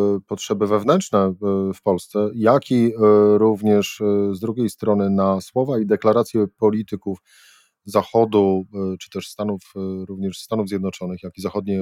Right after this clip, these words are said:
zachodniej Europy, to można dojść do bardzo smutnego oczywiście wniosku, że patrząc na tu i teraz, to jesteśmy samotni na arenie międzynarodowej.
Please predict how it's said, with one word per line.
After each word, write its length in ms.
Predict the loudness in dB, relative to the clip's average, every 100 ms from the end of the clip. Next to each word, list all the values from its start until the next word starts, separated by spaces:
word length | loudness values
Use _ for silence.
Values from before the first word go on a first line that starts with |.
| -4 -8
zachodniej 420 | -10 -6 -4 -2
Europy, 400 | -2 -2 -4 -6 -8 -18 -20 -20 _
to 80 | -6
można 280 | -4 0 2
dojść 240 | 2 2
do 120 | 0
bardzo 360 | 0 0 0 0 -4 _ _ _ _ _ _ _ -18
smutnego 460 | -4 0 2 4 2
oczywiście 560 | 0 -12 -12 -8 -8 -8 -12 -20 -10
wniosku, 500 | -8 -8 -8 -10 -10 _ -16
że 380 | -2 0 0 -4 _
patrząc 440 | 0 0 -2 -4 -2
na 100 | -2
tu 240 | 0 0
i 140 | 0 0
teraz, 540 | 0 0 -6 -14 -20 _ _ _ _ _
to 300 | 2 4 4 0
jesteśmy 920 | -10 -2 -2 0 -2 -2 0 2 0 -4 _ _ _ _ _ _
samotni 680 | -8 0 2 2 0 -8 -12 -14 -6
na 100 | -2
arenie 340 | -2 -2 -4
międzynarodowej. 720 | -6 -8 -10 -12 -14 -20 _